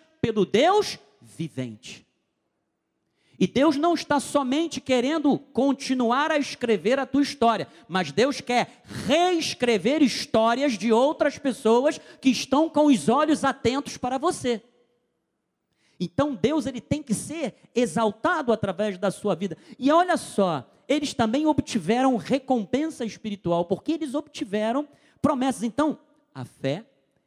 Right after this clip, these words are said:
é um dom que Deus te deu para reconstruir em você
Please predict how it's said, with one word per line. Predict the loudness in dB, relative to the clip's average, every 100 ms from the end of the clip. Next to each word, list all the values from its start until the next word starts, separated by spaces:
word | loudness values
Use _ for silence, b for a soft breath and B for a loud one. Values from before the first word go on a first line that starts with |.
| _ -6
é |
um | -4 -4
dom | -2 0 0 -4 -12 _ _ _
que | -8
Deus | -6 0 2 2 -2
te | -8
deu | -2 0 0 -4 b b b b -4
para | -2 -4
reconstruir | -8 -2 -2 0 2 2 2 -2 0 0 -2
em | -4 -4
você | -6 -6 -4 -4